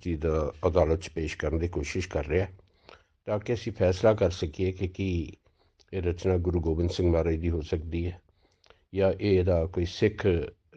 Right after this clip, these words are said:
ਲਿਟਰੇਚਰ ਇਹਨੂੰ ਕਿਹਾ ਜਾ ਸਕਦਾ ਹੈ। ਵੀ ਜੇ ਸਿਧਾਂਤ ਮਿਲਦੇ ਹੋਣਗੇ ਤਾਂ ਹੀ ਉਹਨੂੰ ਸਿੱਖ ਲਿਟਰੇਚਰ ਕਹਿ ਸਕਣਗੇ। ਕੱਲ੍ਹ ਤੋਂ ਇੱਕ ਪੱਖ ਵਿਚਾਰਿਆ ਜਾ ਰਿਹਾ ਹੈ ਕਿ ਸ-,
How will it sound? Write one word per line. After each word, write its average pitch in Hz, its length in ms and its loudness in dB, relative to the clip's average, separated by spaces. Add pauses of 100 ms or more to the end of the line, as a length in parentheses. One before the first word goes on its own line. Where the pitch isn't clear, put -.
ਲਿਟਰੇਚਰ 90 540 -2
ਇਹਨੂੰ 85 160 2
ਕਿਹਾ 98 220 0
ਜਾ 87 160 -2
ਸਕਦਾ 82 340 -4
ਹੈ। - 160 -8 (1160)
ਵੀ 87 320 -8 (140)
ਜੇ 104 100 -2
ਸਿਧਾਂਤ 92 480 2
ਮਿਲਦੇ 92 240 6
ਹੋਣਗੇ 98 340 6
ਤਾਂ 92 240 4
ਹੀ 107 140 4
ਉਹਨੂੰ 101 180 6
ਸਿੱਖ - 280 -6
ਲਿਟਰੇਚਰ 87 520 -6 (240)
ਕਹਿ 98 160 0
ਸਕਣਗੇ। 92 500 -8 (2000)
ਕੱਲ੍ਹ 165 180 4
ਤੋਂ 175 160 10
ਇੱਕ 160 140 6
ਪੱਖ 139 300 0
ਵਿਚਾਰਿਆ 104 440 8
ਜਾ 95 200 6
ਰਿਹਾ 95 180 8
ਹੈ - 200 -4 (300)
ਕਿ 92 440 0 (920)
ਸ-, - 300 -20